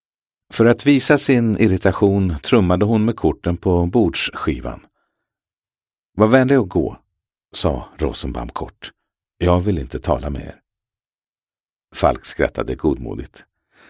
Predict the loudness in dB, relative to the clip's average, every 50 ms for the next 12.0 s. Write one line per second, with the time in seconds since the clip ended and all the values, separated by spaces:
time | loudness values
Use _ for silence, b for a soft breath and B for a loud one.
0 | b 2 4 4 6 6 4 2 2 2 2 2 4 2 2 0 0 -2 -2 -4
1 | -4 -4 -6 -2 0 2 2 4 2 2 0 -2 -2 -2 -2 -2 -2 -2 -2 -4
2 | -6 -8 -8 -8 -6 -6 -4 -4 -2 -2 -2 -2 -4 -6 -8 -2 0 0 0 2
3 | 0 0 -2 -2 -2 -2 -2 -2 -2 -2 -2 -2 -2 -2 -4 -6 -10 -10 -4 -2
4 | -2 -2 -4 _ -2 -2 0 0 -2 -4 -4 -4 -4 -2 -2 -4 -4 -6 -10 -14
5 | -20 _ _ _ _ _ _ _ _ _ _ _ _ _ 0 0 2 2 2 0
6 | 0 -2 -2 -2 -2 -2 -2 -2 -2 0 0 2 0 0 -2 -4 -6 -6 -4 -2
7 | 0 0 0 0 -2 -2 -2 -2 -2 -2 -2 -2 -2 -2 -2 -2 -4 -6 -4 -4
8 | -6 -10 -10 -6 -2 -2 -2 0 -2 -2 -2 -2 -4 -4 -6 -8 -8 -8 -8 -8
9 | -8 -8 -8 -8 -8 -8 -10 b b b b -4 -2 -2 -2 -4 -6 -8 -8 -8
10 | -8 -8 -10 -10 -12 -16 -18 -18 _ _ _ _ _ _ _ _ _ _ _ _
11 | _ _ _ _ _ _ _ _ _ _ _ 2 4 6 8 8 8 6 4 2